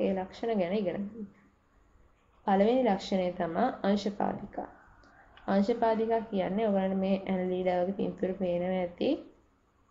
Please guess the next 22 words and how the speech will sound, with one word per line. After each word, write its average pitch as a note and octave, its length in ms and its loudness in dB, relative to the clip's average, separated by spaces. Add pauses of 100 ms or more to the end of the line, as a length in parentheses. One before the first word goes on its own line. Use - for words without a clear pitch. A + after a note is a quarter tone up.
(500)
ඒගොල්ලන්ගේ F#3+ 600 2
සංචලනය A3 640 0
සඳහා G#3+ 300 0
තමයි G3+ 240 0
මේ A3+ 160 -2
අංශපාදිකා G3 600 0
ප්‍රධාන F#3+ 420 -2
වශයෙන් G#3 260 -2
දායක F3 300 2
වෙනවා F#3 340 -2
කියන්නේ. F3 600 -6 (400)
සමහර, G#3 480 -2
අ, B3+ 420 -2 (640)
ඇනලීඩාවන්ගේ F#3+ 800 2
මේ G3 140 0
අංශපාදිකා F3+ 680 -2
ශ්වසන G3 420 -4
ක්‍රියාවලියටත් F3+ 760 0
දායක F3 340 -2
වීමක් E3 400 -6
පෙන්නුම් E3+ 360 -4
කරනවා. G3+ 520 -2